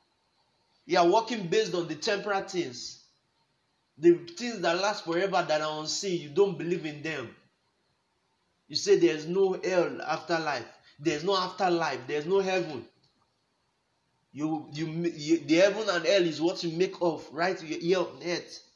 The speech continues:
You are walking according to the flesh.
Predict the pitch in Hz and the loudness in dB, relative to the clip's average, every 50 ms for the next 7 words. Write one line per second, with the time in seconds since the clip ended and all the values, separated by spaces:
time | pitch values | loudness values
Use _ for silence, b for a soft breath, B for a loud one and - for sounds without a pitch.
0 | _ _ _ _ _ _ _ _ _ _ _ _ _ _ _ _ _ _ _ _ | _ _ _ _ _ _ _ _ _ _ _ _ _ _ _ _ _ _ _ _
1 | _ _ _ _ _ _ _ _ _ _ _ 123 151 160 147 147 170 196 196 - | _ _ _ _ _ _ _ _ _ _ _ -6 -4 -4 0 2 2 0 0 -2
2 | 214 208 202 - - _ _ - 165 - - 196 196 196 202 190 - 147 143 165 | -6 -8 -8 -8 -14 _ _ -6 -6 -4 -2 -2 -2 -2 -4 -8 -12 -8 -8 -8
3 | 165 - - 202 196 165 143 - - - - | -8 -6 -6 -4 -2 -2 -4 -4 -6 -8 -10